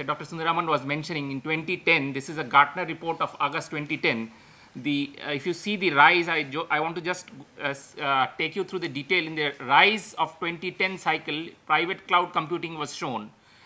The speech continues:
And in the trough, cloud computing is shown. And, uh, in the trough, you also have gesture recognition. This is in twenty ten. This is being shown, this graph. Whereas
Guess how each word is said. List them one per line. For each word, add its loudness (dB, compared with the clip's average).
And 2
in -6
the -2
trough, 6
cloud 6
computing 0
is -8
shown. -2
And, 4
uh, 6
in -4
the -4
trough, 4
you -2
also -2
have 4
gesture -2
recognition. -8
This -10
is -10
in -8
twenty -6
ten. 0
This -10
is -14
being -8
shown, -8
this -10
graph. -6
Whereas 0